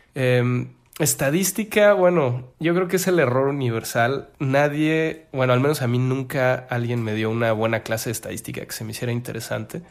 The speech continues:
Pero hoy en día, pues, la estadística es, debería ser el lenguaje universal. La gente ab-, abre artículos y se queda con el encabezado y, bueno, ni siquiera llega al segundo párrafo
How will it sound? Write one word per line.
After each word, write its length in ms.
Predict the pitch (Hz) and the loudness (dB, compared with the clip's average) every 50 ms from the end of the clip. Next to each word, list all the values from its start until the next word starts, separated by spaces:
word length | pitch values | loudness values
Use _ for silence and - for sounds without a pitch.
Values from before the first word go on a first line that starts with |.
| - - _ | -20 -20 _
Pero 200 | - - 131 135 | 0 4 4 6
hoy 120 | 147 160 170 | 6 6 6
en 140 | 175 175 170 | 6 6 6
día, 400 | 170 170 170 160 160 160 165 - | 6 6 8 8 6 4 2 -2
pues, 420 | 143 131 120 123 - - - - _ _ _ _ _ _ | -2 -2 0 -2 -4 -6 -10 -14 _ _ _ _ _ _
la 140 | - 131 127 | -4 -2 -2
estadística 600 | 127 127 - 127 131 143 151 - - 175 175 - 160 | -2 0 0 0 0 0 0 0 -2 -2 0 0 0
es, 140 | 156 - | 0 0
debería 560 | - 165 156 - 135 135 123 123 120 147 156 170 | 0 -2 -2 0 0 0 2 2 4 4 2 2
ser 160 | 170 165 160 | 2 0 0
el 60 | 165 | 0
lenguaje 400 | 156 127 123 135 143 131 - 156 | 0 0 2 2 2 0 -2 -4
universal. 600 | 143 131 117 117 117 - - - 170 180 160 - - | -4 -2 -2 -2 -2 -4 -4 -6 -6 -6 -6 -8 -8
La 180 | - - - | -4 -4 -4
gente 400 | 120 - - 139 139 135 165 160 | -2 -2 -2 -2 0 2 4 4
ab-, 240 | 151 147 143 143 143 - | 6 6 4 4 0 0
abre 580 | 139 135 135 131 135 139 143 143 143 139 131 117 | 0 2 2 2 0 0 0 0 0 0 0 0
artículos 840 | 113 113 120 123 - 123 123 - 139 131 123 143 175 170 - - _ _ - | -2 -4 -4 -4 -6 -6 -4 -4 -4 -2 -2 -2 -4 -6 -10 -14 _ _ -8
y 340 | 127 120 117 113 110 110 110 | -8 -6 -6 -6 -6 -8 -8
se 180 | 113 - 113 | -10 -10 -10
queda 280 | - - 127 127 135 127 | -4 -2 0 0 0 0
con 120 | 131 120 | 0 -2
el 120 | 117 110 104 | -2 -2 -4
encabezado 680 | 110 - 117 107 104 104 - - 117 117 117 131 143 135 | -6 -6 -6 -6 -6 -4 -4 -2 -2 -2 -2 -2 -2 -4
y, 40 | |
bueno, 280 | 110 107 113 107 107 - | -2 -4 -4 -6 -6 -8
ni 100 | - 113 | -10 -12
siquiera 320 | 120 117 120 - 127 123 | -12 -12 -8 -4 -2 -2
llega 180 | 120 120 123 123 | 0 0 0 0
al 80 | 123 123 | 0 -2
segundo 400 | 123 120 110 113 113 113 110 - | -4 -4 -4 -4 -4 -4 -4 -4
párrafo 500 | 120 117 117 120 113 - - 151 175 | -4 -2 -2 -2 -4 -4 -6 -8 -8